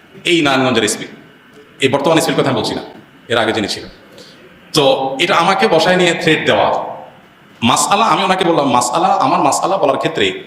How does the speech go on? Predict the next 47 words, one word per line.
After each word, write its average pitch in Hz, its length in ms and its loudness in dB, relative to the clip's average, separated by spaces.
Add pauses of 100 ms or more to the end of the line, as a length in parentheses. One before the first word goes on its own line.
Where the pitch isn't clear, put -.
(180)
কথা 156 200 0
বলার 185 220 2
অধিকার 165 300 0
থাকবে 170 180 -2
আলেমদের। 123 400 0
আপনি 175 160 -4
পুলিশ 220 220 0
হিসেবে 208 220 -2
আপনি 190 140 0
তো 185 60 0
বলতে 160 160 2
পারেন 139 160 4
না, 127 80 0
মাসআলা 135 240 0
আমি 143 100 0
কোনটা 131 200 -2
বলবো, 127 160 -2
কোনটা 104 200 -2
বলবো 95 220 -4
না, 87 80 -4 (240)
কোনটা 147 160 0
সঠিক, 147 220 2
কোনটা 139 160 0
বেঠিক, 123 160 -2
এটা 120 100 -2
তো 131 60 2
আপনার 165 200 0
বলার 143 220 0
কিছু, - 220 -8
বলার 131 160 0
বিষয় - 220 -4
না। 90 80 -8 (520)
তো - 60 -4
আলেমরা 196 240 2
বলতে 139 200 2
পারেন।" - 200 0 (960)
তো - 60 -6
উনি 156 120 2
খেপে 127 240 0
গেলেন 101 200 0
এবং - 520 0
সবার 160 300 2
সামনে - 340 -2 (200)
যাচ্ছে - 240 -2
তা 104 100 0
আচরণ 101 260 -2
করলেন। 80 260 -10